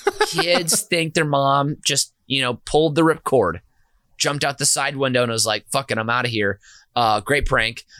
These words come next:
Speaker 2: Um, i-, if you can pull it off, you know, kudos to you, Mom. Um, this one's a bit of a creepy prank, okay? I will say this. You say you're going out for groceries or beer, uh, or and pizza or, you know, cigarettes or,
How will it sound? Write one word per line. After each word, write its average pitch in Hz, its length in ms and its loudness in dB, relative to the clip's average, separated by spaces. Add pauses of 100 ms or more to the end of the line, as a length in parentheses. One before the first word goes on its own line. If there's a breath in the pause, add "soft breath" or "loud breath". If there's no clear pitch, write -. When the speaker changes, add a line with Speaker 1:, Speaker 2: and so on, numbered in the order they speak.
(140)
Speaker 2:
Um, 117 220 -2
i-, 151 180 -4
if 151 140 -4
you 170 80 -2
can 175 140 -4
pull 220 240 2
it 196 60 2
off, 180 480 0
you 165 220 -6
know, 165 320 -2 (120)
kudos 214 420 2
to 170 140 -2
you, 151 180 0
Mom. 107 340 -4 (440 loud breath)
Um, 131 560 0 (840)
this 180 160 0
one's 294 160 -4
a - 40 -4
bit 302 100 0
of 302 100 0
a - 60 2
creepy 262 320 0
prank, 98 400 0
okay? 127 300 0
I 131 100 0
will 131 140 0
say 135 160 0
this. 123 260 2 (460 loud breath)
You 135 80 -4
say 170 180 -2
you're 175 120 -2
going 185 120 2
out 185 120 0
for 208 100 -2
groceries 143 580 2
or 151 100 2
beer, 120 560 0 (280)
uh, 113 500 2
or 139 160 4
and 127 220 -2
pizza 123 600 0
or, 117 300 2
you 120 100 -8
know, 104 60 -4
cigarettes 120 640 0
or, 110 200 -2